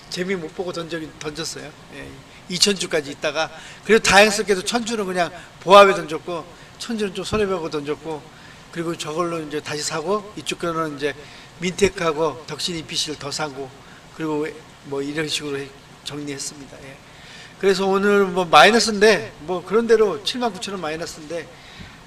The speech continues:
그 유신에서 손해를 많이 보고 던진 거기 때문에 그걸 다 복구한 상태라서 뭐, 그렇게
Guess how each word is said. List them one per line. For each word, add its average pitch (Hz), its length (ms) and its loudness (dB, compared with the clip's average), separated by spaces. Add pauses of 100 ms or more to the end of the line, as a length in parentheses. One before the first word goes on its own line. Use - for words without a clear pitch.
(160)
그 147 520 0
유신에서 202 520 2
손해를 240 320 0
많이 165 220 6
보고 196 180 2
던진 160 400 -6
거기 143 220 -8
때문에 147 200 -8
그걸 175 280 -2
다 156 160 -4
복구한 202 400 0
상태라서 165 520 -10
뭐, 147 200 -16
그렇게 165 240 -14